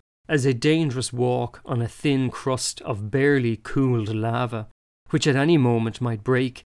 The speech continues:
and let the unwary sink into its fiery depths, and declaring that human civilization is an intensely fragile construction, built on little more than belief,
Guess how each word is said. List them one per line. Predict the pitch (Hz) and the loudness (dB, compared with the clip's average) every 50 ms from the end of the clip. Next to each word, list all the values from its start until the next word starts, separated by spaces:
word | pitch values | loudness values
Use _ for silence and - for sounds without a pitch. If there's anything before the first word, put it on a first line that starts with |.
| _ _ - | _ _ -2
and | 131 120 117 113 | 0 2 2 2
let | 113 135 135 127 - - | 2 2 0 -2 -4 -2
the | 139 120 | 0 2
unwary | 117 117 113 110 107 120 120 123 123 123 113 107 107 104 | 2 4 2 2 2 0 0 0 0 -2 -2 -4 -4 -4
sink | - - - - 147 135 120 113 - - - - - | -2 -2 0 2 2 2 0 -2 -6 -12 -20 -10 -4
into | 147 123 107 120 101 101 | -2 0 0 0 -2 -2
its | 101 - - | -4 -8 -8
fiery | - - 120 117 120 117 113 110 110 104 | -4 -2 0 0 0 0 0 -2 -4 -6
depths, | 98 101 127 123 120 117 - - - - - - - _ _ _ _ _ _ _ _ _ | -6 -4 -4 -4 -4 -6 -8 -10 -10 -10 -10 -12 -18 _ _ _ _ _ _ _ _ _
and | - 139 135 120 | -4 -2 0 0
declaring | 127 - - 147 156 160 160 147 139 135 | 0 0 2 4 4 4 4 4 2 2
that | 127 135 131 - - _ _ _ _ _ _ | 0 -2 -4 -4 -8 _ _ _ _ _ _
human | - - 170 175 180 175 156 139 123 | -2 2 4 6 6 6 4 2 2
civilization | 113 - - 127 120 123 120 120 110 120 131 127 127 120 - - 117 113 - _ _ _ _ - | 2 0 0 -2 -2 -2 -2 -2 0 0 0 0 0 -4 -6 -6 -6 -8 -10 _ _ _ _ -4
is | - 160 147 143 135 | 0 2 2 2 2
an | 139 147 143 | 0 0 0
intensely | 143 143 139 - - - - 170 175 160 - - - 147 135 135 | 2 0 0 -2 -6 -6 -4 -4 -2 -2 -4 -4 -4 -4 -4 -4
fragile | 131 - - - 139 135 131 113 120 117 113 117 113 | -4 -6 -4 -2 0 0 0 -2 -4 -4 -4 -4 -6
construction, | - - 123 110 - - - 131 120 - - - 113 107 113 - _ _ _ _ _ _ _ _ | -6 -6 -8 -6 -6 -6 -6 -6 -6 -6 -6 -8 -8 -10 -10 -14 _ _ _ _ _ _ _ _
built | - 156 160 160 151 - - - - - - | 2 2 4 2 0 -2 -8 -14 -14 -6 -2
on | 143 139 135 147 | 0 2 4 4
little | 165 180 - 165 143 | 2 2 2 2 2
more | 131 123 123 123 123 120 | 2 4 4 4 2 2
than | 113 117 123 113 113 | 0 0 -2 -2 0
belief, | 123 123 117 135 151 156 - - - - | 0 0 2 2 0 0 -2 -8 -14 -20